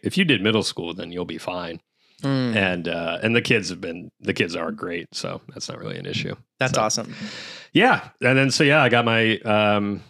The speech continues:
Speaker 1: first job at a high school, and I'm teaching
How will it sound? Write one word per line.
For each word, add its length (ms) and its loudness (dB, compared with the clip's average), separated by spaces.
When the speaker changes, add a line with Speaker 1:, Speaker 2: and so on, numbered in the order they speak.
Speaker 1:
first 320 0
job 300 4
at 60 2
a 40 4
high 140 2
school, 480 2
and 100 2
I'm 80 -2
teaching 540 0